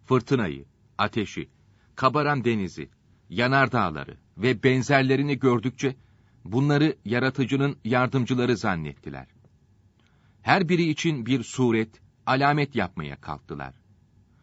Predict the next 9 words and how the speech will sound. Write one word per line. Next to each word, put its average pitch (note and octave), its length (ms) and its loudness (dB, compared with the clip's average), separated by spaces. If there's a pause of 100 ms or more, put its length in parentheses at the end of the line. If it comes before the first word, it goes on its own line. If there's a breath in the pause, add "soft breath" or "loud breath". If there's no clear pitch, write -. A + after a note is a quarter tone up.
(120)
Bundan A#2+ 420 2
da C3+ 120 2
putlar A2+ 460 -2
doğdu. C2+ 340 -12 (580)
Böylece A2 460 0 (340 soft breath)
çeşitli C#3 440 2
putlar C#3 440 -2 (100)
zuhur D#2+ 340 -8
etti. C2+ 380 -16